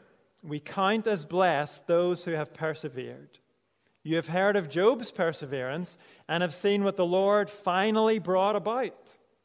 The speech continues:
The Lord is full of compassion and mercy."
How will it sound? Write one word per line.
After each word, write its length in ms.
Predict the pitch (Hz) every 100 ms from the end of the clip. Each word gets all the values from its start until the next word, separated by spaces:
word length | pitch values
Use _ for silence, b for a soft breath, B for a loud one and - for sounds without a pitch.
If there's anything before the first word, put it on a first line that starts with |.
| _ b b -
The 100 | 175
Lord 500 | 185 262 247 185 180
is 360 | 196 185 -
full 840 | - - 220 262 269 180 131 123 - B B
of 160 | - -
compassion 840 | 151 139 175 180 180 - 175 175 170 b b -
and 180 | 143
mercy." 460 | 143 131 123 - 139